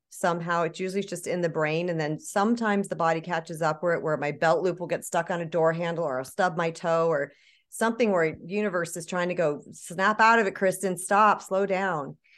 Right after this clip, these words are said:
But when I can really start to recognize those feelings inside of my body, I'm like, "Oh my God, I'm spinning out." I remember one time many years ago, I was walking into my mom's house feeling this way, and I did exactly what you said. I said, "Where are your feet?"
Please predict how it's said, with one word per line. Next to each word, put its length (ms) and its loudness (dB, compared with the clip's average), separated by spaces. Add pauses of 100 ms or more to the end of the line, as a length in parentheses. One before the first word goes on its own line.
(320)
But 100 4
when 160 4
I 140 4
can 400 0 (100)
really 600 4
start 320 -2
to 100 -8
recognize 440 -2
those 160 -4
feelings 380 -4
inside 300 -4
of 60 -8
my 140 -4
body, 300 -4
I'm 80 -6
like, 200 -8
"Oh 60 -8
my 140 -6
God, 180 -6
I'm 100 -6
spinning 440 -4
out." 340 -2 (340)
I 60 -4
remember 300 0
one 160 0
time 420 -2
many 240 -2
years 220 -4
ago, 280 -2
I 100 -2
was 180 -6
walking 300 -2
into 180 -8
my 100 -6
mom's 340 -6
house 240 -8
feeling 300 -6
this 240 -8
way, 140 -4
and 80 -4
I 60 -6
did 160 -8
exactly 440 -4
what 160 -6
you 120 -10
said. 400 -4 (500)
I 80 -8
said, 460 -4 (540)
"Where 240 0
are 100 0
your 160 -4
feet?" 440 -12